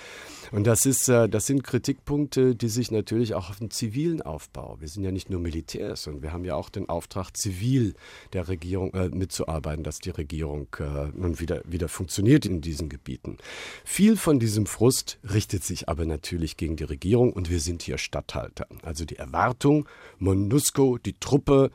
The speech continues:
soll es richten. Es geht, ist natürlich gegen uns, aber wir können das nicht machen. Mit zwanzigtausend Soldaten, viertausend Zivilisten in einem Land, das so groß ist wie zwei Drittel Europas, von Lissabon bis Minsk.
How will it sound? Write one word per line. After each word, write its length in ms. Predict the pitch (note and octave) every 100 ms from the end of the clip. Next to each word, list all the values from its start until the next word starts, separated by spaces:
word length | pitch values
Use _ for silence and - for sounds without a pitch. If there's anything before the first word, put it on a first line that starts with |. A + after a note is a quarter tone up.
| -
soll 280 | F2 A2+ G#2
es 240 | - -
richten. 480 | A#2 - - C3 B2
Es 180 | F2 -
geht, 240 | A2 G2+
ist 320 | E2 - F#2+ G2+
natürlich 400 | E2+ - F#2 -
gegen 180 | E2
uns, 240 | C#2+ A#2 -
aber 220 | F2+ E2
wir 100 | F2+
können 300 | - G#2+ G#2+
das 200 | E2 -
nicht 140 | E2
machen. 360 | F#2 G#2 A#2+ A#2 - - -
Mit 140 | F#2 -
zwanzigtausend 720 | G#2 G#2 F#2 - F#2+ F2 E2+
Soldaten, 560 | E2 C#2+ E2 G#2+ -
viertausend 580 | G#2+ G2 G2 G2+ F#2+ F#2
Zivilisten 760 | - E2+ E2 G2 - - A#2 - - - -
in 120 | F#2+
einem 100 | G2
Land, 280 | F2 F#2+ G#2
das 100 | E2+
so 80 | F2
groß 360 | - F#2 G2+ -
ist 200 | F2 F2
wie 100 | E2+
zwei 240 | - E2
Drittel 280 | - F#2+ -
Europas, 540 | F2+ D2+ G#2+ A2+ G#2
von 120 | - F2+
Lissabon 460 | F2+ F2 - D2+
bis 240 | C2+ - D#2+
Minsk. 520 | F#2 D3 D#3 -